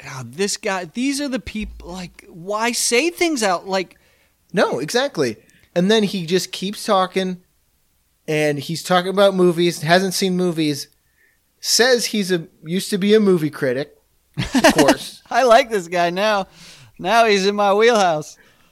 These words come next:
Speaker 2: And he says that, and I was like, "This guy." So I try to stay away from him, and he just keeps ordering. He's the guy who, he's ordering shots of Patron.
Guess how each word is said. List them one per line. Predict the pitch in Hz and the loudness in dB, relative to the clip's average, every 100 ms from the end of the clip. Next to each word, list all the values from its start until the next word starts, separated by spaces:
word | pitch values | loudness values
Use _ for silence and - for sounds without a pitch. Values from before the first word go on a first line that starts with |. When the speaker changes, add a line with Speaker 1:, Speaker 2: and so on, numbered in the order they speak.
| _ - | _ 2
Speaker 2:
And | 190 214 269 269 - _ | 4 6 4 -2 -8 _
he | - 180 | -6 -4
says | - 220 | 2 2
that, | 190 | 4
and | 185 | 2
I | |
was | 165 151 | 2 -2
like, | 143 | -4
"This | 175 165 | -6 -6
guy." | 143 131 | -6 -6
So | 131 | -4
I | 160 | -6
try | 165 160 | 0 0
to | |
stay | 156 - 160 | 0 -4 -2
away | 135 127 | -2 -6
from | 127 131 127 | -6 -10 -8
him, | 127 | -10
and | 123 | -10
he | 131 | -10
just | 131 - | -12 -14
keeps | 156 139 - | -12 -12 -10
ordering. | 139 135 131 135 | -4 -4 -2 -4
He's | 156 | -4
the | 185 | 0
guy | 190 180 | 2 2
who, | 185 - | 0 -4
he's | - 190 | -6 2
ordering | 214 202 196 175 | 4 4 2 2
shots | 175 165 - | 2 0 0
of | |
Patron. | 156 - 147 147 175 | -10 -8 -6 -4 -4